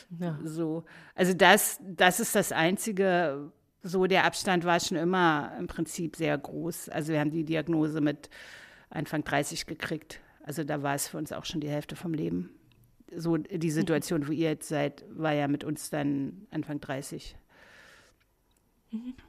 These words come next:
Speaker 2: So, also es war immer unter diesem, es ist schon sehr lange her. Und das ist
Speaker 1: Ja.
Speaker 2: heute auch noch.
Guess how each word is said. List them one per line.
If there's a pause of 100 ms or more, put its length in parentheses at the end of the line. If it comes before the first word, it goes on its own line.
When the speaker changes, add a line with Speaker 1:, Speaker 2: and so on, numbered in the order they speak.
(140)
Speaker 2:
So,
also
es
war
immer
unter
diesem,
es
ist
schon
sehr
lange
her. (960)
Und
das
ist
Speaker 1:
Ja.
Speaker 2:
heute
auch
noch.